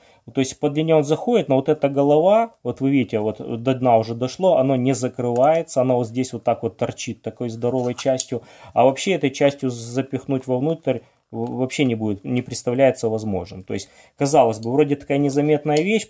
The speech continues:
почти такой же, а вот этот объём уже видится, когда начинаешь реально куда-то его прятать. Ну и по функционалу здесь всего лишь три инструмента, то есть раз, два, три.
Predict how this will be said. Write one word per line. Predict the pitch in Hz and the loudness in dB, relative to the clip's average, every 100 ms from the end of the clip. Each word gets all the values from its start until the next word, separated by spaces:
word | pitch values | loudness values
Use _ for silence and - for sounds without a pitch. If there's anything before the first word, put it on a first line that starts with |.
| - | -8
почти | 123 - 135 | -6 -4 -4
такой | 135 135 175 180 | -4 -4 -2 -2
же, | 135 | 2
а | 117 | 4
вот | - - | 4 4
этот | 147 139 - | 2 0 -4
объём | 135 160 170 | -2 -2 0
уже | 127 123 | 0 -2
видится, | 135 139 131 117 | -4 -4 -6 -6
когда | - 110 123 | -6 -2 -2
начинаешь | 117 - 117 131 - 110 | -2 -4 -2 -2 -2 -4
реально | 117 120 113 | -2 0 -2
куда-то | 107 107 107 - | -4 -4 -2 -2
его | 101 104 104 - _ - | -4 -4 -6 -12 _ -4
прятать. | 107 90 - - _ - | -2 -2 -6 -18 _ -10
Ну | 156 233 | 0 0
и | |
по | - 220 | 0 -2
функционалу | 226 208 220 208 214 180 | -2 0 2 6 6 6
здесь | 135 139 175 | 2 -2 -6
всего | - 165 170 | -4 -2 -2
лишь | 156 - | -2 -4
три | - 156 | -4 -2
инструмента, | 151 - 151 160 175 185 170 95 92 - | -4 -4 -4 -2 -2 -4 -4 -6 -6 -8
то | |
есть | 107 - | -8 0
раз, | 123 123 113 | 4 4 2
два, | 120 123 | 0 0
три. | 123 147 170 170 | 2 -4 -6 -10